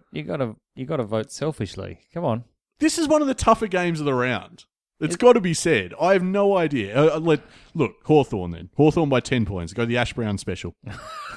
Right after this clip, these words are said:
Speaker 1: Have we ever, when was the last time we won by ten points? I just
Speaker 2: I don't know. Why is this a question for me? You should be
Speaker 1: Okay.
Speaker 2: asking him.
Speaker 1: Uh,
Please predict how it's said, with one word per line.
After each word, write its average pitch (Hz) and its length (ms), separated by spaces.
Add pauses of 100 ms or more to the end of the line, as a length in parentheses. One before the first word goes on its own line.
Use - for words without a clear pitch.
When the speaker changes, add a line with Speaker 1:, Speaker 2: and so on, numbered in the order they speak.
(2500)
Speaker 1:
Have 226 120
we 277 160
ever, 320 200 (120)
when 294 220
was 392 120
the 233 80
last 226 260
time 185 140
we 160 80
won 139 240
by 117 120
ten 113 300
points? 101 320
I 123 120
just 156 300
Speaker 2:
I - 80
don't 294 140
know. 143 320
Why 226 260
is 320 120
this 302 100
a 311 60
question - 340
for - 160
me? 294 200
You 208 100
should 190 100
be 160 80
Speaker 1:
Okay. 127 80
Speaker 2:
asking 220 300
him. 180 440
Speaker 1:
Uh, 139 220